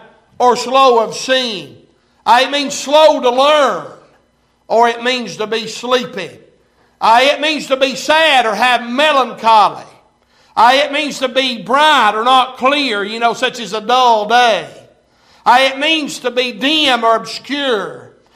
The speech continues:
or blunt, such as a dull knife. Uh, it means to be not lively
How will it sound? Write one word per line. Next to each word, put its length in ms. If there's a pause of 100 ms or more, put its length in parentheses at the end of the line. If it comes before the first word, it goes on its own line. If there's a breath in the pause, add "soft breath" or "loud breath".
(200 soft breath)
or 200
blunt, 680 (300)
such 260
as 120
a 80
dull 420
knife. 440 (600 soft breath)
Uh, 180
it 240
means 400
to 100
be 220
not 340
lively 840